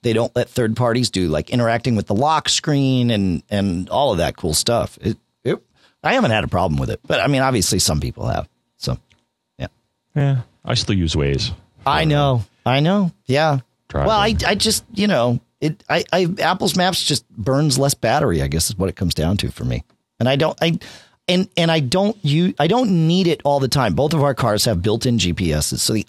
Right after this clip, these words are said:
Speaker 1: only time I use it is when I'm traveling and, you know, in a rental car or, or whatever. And, and at that point, it's, you know, it's just right there. I don't even need to make sure I have the app installed.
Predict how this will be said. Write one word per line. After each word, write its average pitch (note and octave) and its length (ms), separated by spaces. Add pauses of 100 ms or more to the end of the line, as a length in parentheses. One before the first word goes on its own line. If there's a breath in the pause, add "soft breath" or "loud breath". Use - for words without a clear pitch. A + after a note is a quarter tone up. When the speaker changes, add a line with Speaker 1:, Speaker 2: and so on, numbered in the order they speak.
Speaker 1:
only F3 300
time C3 240
I G#2+ 60
use F#2 220
it - 140
is F2 140
when E2 100
I'm D2+ 140
traveling D2+ 580 (140)
and, C#2+ 280
you F#2 80
know, C#2 120
in D2+ 100
a C2+ 60
rental C#2+ 340
car B2 480
or, A2 320
or D3+ 140
whatever. B2+ 420
And, F#2+ 140 (100)
and A#2+ 140
at A2+ 100
that C3 160
point, E2+ 240
it's, - 260
you C2+ 80
know, B1+ 100
it's - 140
just - 140
right F2+ 240
there. C#2 260 (360)
I E2 40
don't C2+ 120
even D#2+ 180
need F2 140
to F2 60
make E2+ 140
sure - 160
I F2 40
have D#2+ 120
the C#2+ 120
app C#2+ 200
installed. - 400